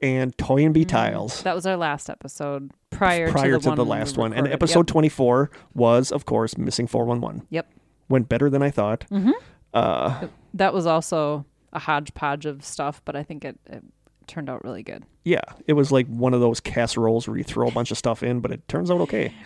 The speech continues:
Speaker 2: Or a Midwestern hot dish.
Speaker 1: A Midwestern hot dish.
Speaker 2: <laughs>
Speaker 1: I've never heard it called a hot dish,
Speaker 2: Tater
Speaker 1: ever.
Speaker 2: tot casserole. Really?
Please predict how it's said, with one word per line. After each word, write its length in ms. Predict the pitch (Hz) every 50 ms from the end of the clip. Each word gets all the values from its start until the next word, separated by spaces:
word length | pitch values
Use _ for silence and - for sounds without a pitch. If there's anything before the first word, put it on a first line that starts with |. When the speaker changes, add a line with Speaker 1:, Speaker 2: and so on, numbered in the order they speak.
| - -
Speaker 2:
Or 100 | 202 185
a 60 | 180
Midwestern 560 | 180 185 190 180 170 180 175 170 - 180 165 160
hot 260 | - - 175 - -
dish. 300 | - - - - - -
Speaker 1:
A 60 | 151
Midwestern 480 | 156 220 - - 208 - - - 226 208
hot 340 | - - 170 147 339 -
dish. 320 | - 320 - - 269 285 - 254 -
Speaker 2:
<laughs> 120 | - -
Speaker 1:
I've 180 | - 175 208 180
never 220 | 165 156 165 160
heard 160 | 147 151 156
it 40 | 147
called 240 | - - 143 131 135
a 60 | 127
hot 300 | - - 143 127 127 -
dish, 260 | - 127 123 - -
Speaker 2:
Tater 180 | - 208 185 180
Speaker 1:
ever. 100 | 180 196
Speaker 2:
tot 240 | 214 208 185 170 - -
casserole. 480 | - 170 160 160 - 165 156 151 156 147
Really? 460 | 180 254 359 427 480 466 466 440